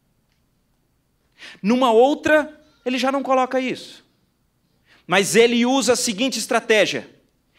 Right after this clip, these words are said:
"Eu sei que você tem uma meta, que é uma meta de ter toda a autoridade e toda a glória. Eu te dou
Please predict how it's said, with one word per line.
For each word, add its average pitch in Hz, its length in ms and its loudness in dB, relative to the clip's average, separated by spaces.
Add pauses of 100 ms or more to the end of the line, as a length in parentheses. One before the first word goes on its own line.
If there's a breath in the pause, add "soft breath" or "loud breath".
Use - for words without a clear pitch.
(280 soft breath)
"Eu 233 180 -2
sei 127 680 -10 (720)
que 156 120 -16
você 123 720 -12 (1400)
tem 156 480 -8 (800)
uma 151 180 -14
meta, 127 560 -12 (720)
que 135 120 -14
é - 20 -10
uma 135 140 -10
meta 123 520 -10 (300)
de 123 160 -12
ter - 240 -14
toda 175 320 -8
a - 20 -4
autoridade 120 800 -10 (320)
e 147 60 -14
toda 123 240 -10
a 127 40 -8
glória. 92 460 -14 (540)
Eu 160 160 2
te 170 180 -8
dou 135 480 -4